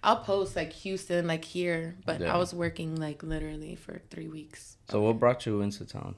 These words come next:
Speaker 2: I mean, you, you said you're working on a movie, but
Speaker 1: Yeah, so it's a Christmas movie. It's called A Hip Hop Christmas Wedding. So it's a part two of a movie we did last year. Um, and the producer's from Houston. Um,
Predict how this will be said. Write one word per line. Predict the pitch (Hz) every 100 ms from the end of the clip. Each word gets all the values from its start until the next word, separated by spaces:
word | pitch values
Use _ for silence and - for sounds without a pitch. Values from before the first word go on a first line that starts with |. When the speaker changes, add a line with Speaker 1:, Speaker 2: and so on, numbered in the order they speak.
| -
Speaker 2:
I | 101
mean, | 107 104
you, | 104
you | 98 98
said | 113
you're | 104
working | 101 101
on | 95
a | 90
movie, | 90 87
but | - - 226
Speaker 1:
Yeah, | 220 202
so | - 208
it's | 208 208
a | 233 214 208
Christmas | 226 277 269
movie. | 262 262 302 330 294
It's | 196 -
called | 214 196 196 190 190
A | 185
Hip | 196
Hop | 185 -
Christmas | 180 170 180 170 170 170 165 - - -
Wedding. | 160 156 175 196 214 214
So | -
it's | 170
a | 175
part | - 170
two | - 180
of | 180
a | 170
movie | 165 165
we | 165 160
did | 160 160
last | 151 160 170 - -
year. | - - - -
Um, | 170 160 160 - _
and | - 180 170 165 170 -
the | 175 175 170 165
producer's | 175 170 175 220 208
from | 190 180
Houston. | 170 185 - 160 160 165 - - - - _
Um, | 180 175 160 160 156 165